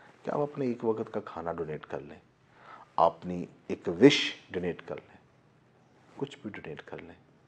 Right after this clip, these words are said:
आप कुछ ना भी कर सकें, आप एक हौसला तो डोनेट कर सकते हैं। चलिए,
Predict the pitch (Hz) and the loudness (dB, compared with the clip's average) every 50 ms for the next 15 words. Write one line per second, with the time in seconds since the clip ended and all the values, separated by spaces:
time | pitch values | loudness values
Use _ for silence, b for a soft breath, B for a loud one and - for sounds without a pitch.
0 | b b b b b b b b b b - 107 113 123 131 135 135 - - - | b b b b b b b b b b 12 12 12 12 12 12 12 12 -6 -10
1 | - - - - 202 202 - - - - 185 160 123 98 98 104 135 180 226 220 | -8 2 10 10 10 10 10 0 4 4 6 4 4 4 6 12 12 12 12 12
2 | 196 208 - 143 117 101 - 117 104 - 107 104 104 - - - - - - - | 12 12 12 12 12 12 10 0 0 0 -2 -4 -6 -8 -14 -20 -20 -20 -20 -20
3 | b b b b b b b - 92 98 101 113 104 - 95 - - 87 82 - | b b b b b b b 6 6 6 6 6 0 0 0 2 4 4 4 4
4 | - - 95 101 - 110 101 90 87 87 82 - - - 73 - - 85 - - | 4 0 0 2 2 0 -2 -2 -4 -8 -8 -8 -8 -8 -8 -8 -12 -16 -16 -16
5 | - 76 80 85 - - - - - - - - - - - - - - - - | -16 -16 -16 -16 -20 -20 -20 -20 -20 -20 -20 -20 -20 -20 -20 -20 -20 -20 -20 -20
6 | - - - - - - - - - - - - - - - - - - - 82 | -20 -20 -20 -20 -20 -20 -20 -20 -20 -20 -20 -20 -20 -20 -20 -20 -16 -6 -2 -2
7 | 78 80 80 78 73 | -2 -2 -2 -8 -10